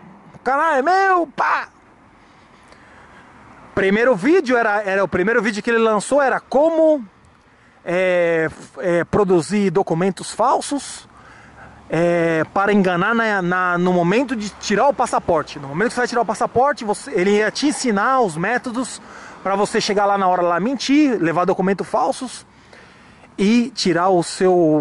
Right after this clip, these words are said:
o seu visto para os Estados Unidos. Era o primeiro vídeo dele. Bombou. Pá!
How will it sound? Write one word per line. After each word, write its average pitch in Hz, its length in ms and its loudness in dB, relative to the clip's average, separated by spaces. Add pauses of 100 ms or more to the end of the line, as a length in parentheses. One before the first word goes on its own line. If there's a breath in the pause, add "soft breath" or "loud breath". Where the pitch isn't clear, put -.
(160)
o 175 60 -8
seu 196 200 0
visto 175 320 -2
para 175 160 -2
os 165 60 0
Estados 175 180 -2
Unidos. 156 460 -4 (600 loud breath)
Era 151 140 -2
o - 20 -2
primeiro 160 360 2
vídeo 202 260 0
dele. 131 240 -6
Bombou. 180 500 2 (140)
Pá! - 440 -2